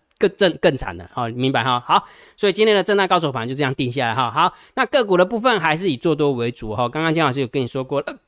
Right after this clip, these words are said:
做多强势股的话就三招嘛，对不对？要么就是请你急涨急跌反向做，要么就是买黑卖红，要么就是不要追高也不要杀低，不然的话就请你跟着头主做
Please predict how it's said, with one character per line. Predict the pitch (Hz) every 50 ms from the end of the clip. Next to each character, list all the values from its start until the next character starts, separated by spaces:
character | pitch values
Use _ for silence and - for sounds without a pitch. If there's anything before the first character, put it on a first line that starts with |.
| _ _ _ _ _
做 | 220 208 196
多 | 185 190 190
强 | - 156 151 156
势 | 175 165
股 | 147 117
的 | 110 120
话 | 143 139 123
就 | - 135
三 | - - 147 143 143
招 | 143 135 131
嘛， | 123 117 107 - _ _ _ _ _ _ _ _ _ _ _ _ _ _ _ _ _ _
对 | - 151
不 | 151
对？ | 147 139
要 | 160 175 160
么 | 143 123 101 101
就 | - 151
是 | 147 160 151
请 | - - 143 143
你 | 139 120 - _ _ _ _ _ _
急 | _ - 202
涨 | 214 170
急 | 151 170
跌 | 170 160 143
反 | 139 127 139
向 | 151 151
做， | 147 156 131 117
要 | - 175 165 147
么 | 123 110 110 - _ _
就 | - 156
是 | 143 - 156 147 139 135 127 120
买 | 117 113
黑 | 110 143
卖 | 165 175 160 151
红， | 143 - - 339 233 - _ _
要 | 196 196
么 | 156 131 117
就 | 135 147
是 | 165 156
不 | - - 131 139
要 | 180 202 170
追 | - - 160 151
高 | 151 160 151 151
也 | 131 101
不 | 98 120
要 | 131 131
杀 | 123 - 139 120 120
低， | 113 117 117 120 - _ _ _
不 | - 196
然 | 151 120 127
的 | 135
话 | 147 170 139
就 | 120 - 151
请 | - - - 143 151
你 | 127
跟 | - - 147 143
着 | 135 127
头 | - - 127 139
主 | 131 117 104
做 | - - 147 131 113 -